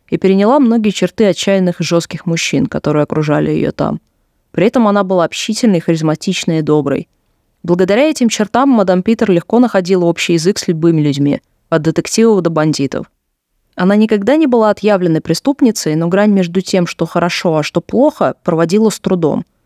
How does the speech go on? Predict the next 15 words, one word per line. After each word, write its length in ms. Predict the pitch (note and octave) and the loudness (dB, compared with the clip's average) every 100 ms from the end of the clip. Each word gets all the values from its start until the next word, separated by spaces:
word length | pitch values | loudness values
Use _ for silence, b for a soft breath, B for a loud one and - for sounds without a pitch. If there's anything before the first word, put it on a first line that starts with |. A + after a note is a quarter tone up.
| _ _ | _ _
У 80 | - | -2
женщины 380 | F3+ D4 - B3 | 2 2 2 0
почти 320 | A3 G3 - | 0 -2 -2
всегда 300 | G3+ F3+ A#3+ | -2 0 0
была 220 | B3+ F#3 | 2 2
обычная 400 | D#3 F3+ - G3 | 0 -2 -4 0
работа, 540 | E3+ E3 D3+ D3 - - - | 0 -2 -2 -4 -4 -6 -2
а 80 | |
между 280 | F3+ F#3 F3 | 0 2 0
делом 300 | E3+ A3 C#4 | 0 2 4
мадам 300 | A3+ F#3 E3+ | 2 2 0
Питер 240 | E3+ - A#3 | -2 -2 -2
проворачивала 680 | - E3 E3 F3 - F3+ | -2 0 0 0 -2 -2
криминальные 560 | E3+ E3+ D#3+ D#3 D#3 D3+ | 0 0 0 0 0 -2
дела, 360 | D3+ D3 D3 | -2 -4 -4